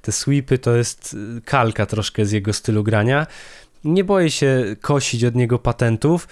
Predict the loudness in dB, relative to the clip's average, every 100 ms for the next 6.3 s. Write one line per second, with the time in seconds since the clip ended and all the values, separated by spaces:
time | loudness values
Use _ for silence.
0 | -20 -20 -20 -14 -2 0 2 0 -4 0
1 | 0 2 2 2 2 2 0 0 0 0
2 | -2 -6 -4 -2 0 0 0 -2 -4 0
3 | 0 2 2 2 2 0 0 2 2 2
4 | 0 0 0 2 2 2 0 -2 0 0
5 | 2 2 0 0 -4 -2 0 0 -2 -2
6 | -2 -2 -4